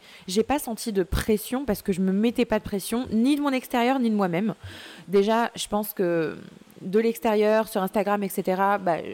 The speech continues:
même vous, hein, de, de façon générale, personne ne m'a jamais mis la pression ou quoi que ce soit, et tout le monde a bien compris que, bah, que bébé est arrivé il y a pas longtemps. Euh,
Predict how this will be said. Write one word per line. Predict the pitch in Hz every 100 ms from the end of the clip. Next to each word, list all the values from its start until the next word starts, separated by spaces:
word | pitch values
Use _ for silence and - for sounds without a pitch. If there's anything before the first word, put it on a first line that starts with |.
| -
même | 202 202
vous, | 190 202 247 214
hein, | 185 185
de, | 170
de | 170 185
façon | 190 196
générale, | 196 196 208
personne | 220 226 247 220
ne |
m'a | 175
jamais | 160 156 202 208
mis | 202
la | 190
pression | 202 - 208 208 208 185 165
ou |
quoi | 160 180
que |
ce | 185
soit, | - 214 285 185
et |
tout | - 202
le |
monde | 202
a | 160
bien | 180 185
compris | 190 - 208
que, | - - - - - - - - - -
bah, | -
que | 180
bébé | 190 214
est | 180
arrivé | 165 175
il | 196
y |
a | 156
pas | 175
longtemps. | 165 226 - _ - - - - - - _ _ -
Euh, | 214 202 190